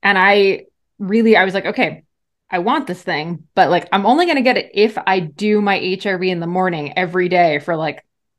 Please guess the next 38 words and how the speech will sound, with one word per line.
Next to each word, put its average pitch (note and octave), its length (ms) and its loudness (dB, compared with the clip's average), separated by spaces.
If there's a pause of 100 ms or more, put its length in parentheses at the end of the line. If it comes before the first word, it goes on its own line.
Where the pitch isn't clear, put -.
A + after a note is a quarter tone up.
(120)
three G#3 280 4
months. - 580 -2 (160)
Like, D3 220 -10
if F3+ 100 -4
I E3 220 0
actually, G3+ 560 2
like, F3+ 240 -2
am F3 100 -4
taking F3+ 460 -2
it F3+ 140 0
using F3+ 420 0
my D#3+ 140 2
phone, F3+ 600 0 (160)
like, - 180 -6
not F3 220 2
using G#3+ 280 6
the E3+ 80 0
Oura C#3+ 200 0
Ring, C3 220 -8 (600)
before G#3+ 300 4
I G#3 80 8
get F3+ 200 4
it, - 240 -4
I E3+ 40 -8
have E3 180 -6
to E3+ 80 -4
use F#3 300 2
that G3 180 8
on G3 100 4
my F#3+ 140 4
phone. D#3+ 440 -2
And, D3+ 100 -4
like, D3 120 -6
I D#3 60 2
have F3 160 -2
to - 140 -6
actually, E3 340 -2
like, E3 260 -4